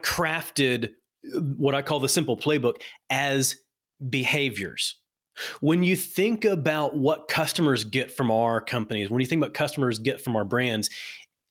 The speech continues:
the, the experience is designed by people, and the experience is delivered by people. And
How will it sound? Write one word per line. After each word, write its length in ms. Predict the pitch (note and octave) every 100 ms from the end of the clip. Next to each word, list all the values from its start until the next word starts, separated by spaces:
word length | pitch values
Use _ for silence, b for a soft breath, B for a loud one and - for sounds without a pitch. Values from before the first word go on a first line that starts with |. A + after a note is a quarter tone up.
| -
the, 300 | C#3+ F#3 -
the 140 | C#3+ E3
experience 840 | - - G#3 A#3 G3+ B2 - - -
is 200 | D3+ A2+
designed 840 | C3+ A#2+ B2+ A#2+ C#3 F3+ F3+ E3+ _ -
by 280 | B2 B2+
people, 540 | D3+ D#3 D3+ A2+ G2 - _ B B B
and 80 | E3
the 40 |
experience 340 | D#3 - G#3+ F3
is 120 | F3+
delivered 640 | C#3 F3 D#3 G#3 F3+ D3 A#2
by 200 | G#2+ G2
people. 440 | - F#2+ G2 F2+ B B -
And 420 | E3 E3 D#3+ D#3+